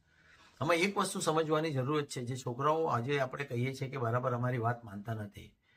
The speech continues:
એ લોકો અચાનક જ આવા બિહેવિયર કરવા માંડ્યા છે. નાના હતા ત્યારથી કેવા હતા, કઈ રીતે તમે એને મોટા કર્યા છે, કઈ રીતના તમે એમને સંસ્કાર આપે છે, કઈ રીતની ડિસિપ્લિન તમે આપી છે.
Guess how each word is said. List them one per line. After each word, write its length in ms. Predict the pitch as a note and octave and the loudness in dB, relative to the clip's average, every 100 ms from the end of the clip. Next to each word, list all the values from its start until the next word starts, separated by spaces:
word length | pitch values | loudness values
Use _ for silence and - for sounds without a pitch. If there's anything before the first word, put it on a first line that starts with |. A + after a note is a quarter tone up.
| _ _ _ | _ _ _
એ 100 | C#3+ | 2
લોકો 200 | E3+ F3+ | 2 6
અચાનક 500 | E3+ - F3 F#3+ F#3+ | 4 6 4 2 0
જ 100 | G3 | 2
આવા 200 | E3 F3 | 4 4
બિહેવિયર 400 | E3 D#3 E3 E3 | 2 0 0 0
કરવા 260 | D#3 D#3 D#3 | 2 2 2
માંડ્યા 280 | D3 C#3+ C#3+ | 0 -2 -4
છે. 260 | - C3+ - _ _ | -6 -14 -18 _ _
નાના 280 | B2+ C3 D#3+ | 2 4 6
હતા 260 | D3 C#3+ C#3+ | 4 2 0
ત્યારથી 400 | C3 A#2+ A#2+ C#3 | 0 -2 -4 -4
કેવા 260 | C#3 C3+ | 0 2
હતા, 480 | B2 A2+ A#2 A2 - | 0 -2 -6 -12 -8
કઈ 160 | - C#3+ | -2 0
રીતે 220 | C#3 C#3 | 0 -2
તમે 260 | B2+ C3 C3 | -2 -2 -2
એને 140 | C3 | -2
મોટા 280 | B2 A2 A#2+ | -4 -4 -4
કર્યા 300 | A2+ A2+ A2+ | -4 -4 -6
છે, 320 | - G#2+ G#2+ - - - - | -6 -8 -8 -14 -20 -16 -2
કઈ 160 | D3 | 0
રીતના 280 | C#3+ C#3 C#3+ | 0 0 -2
તમે 260 | C#3+ C3 C3+ | 0 0 0
એમને 200 | C3 C3 | -2 -2
સંસ્કાર 460 | B2 A2 - B2 | -2 -4 0 2
આપે 280 | A#2+ A2 A2+ | 2 0 -4
છે, 200 | A2 A2 | -4 -6
કઈ 180 | G#2+ D3 | -2 0
રીતની 280 | D3 C#3 D3 | 0 -2 -2
ડિસિપ્લિન 500 | A2+ A2+ C3+ C#3 C#3 | -2 -2 -2 -4 -2
તમે 260 | B2 A#2 | -2 0
આપી 280 | A2 G2 G2+ | -2 -4 -10
છે. 320 | - E2+ - | -10 -12 -14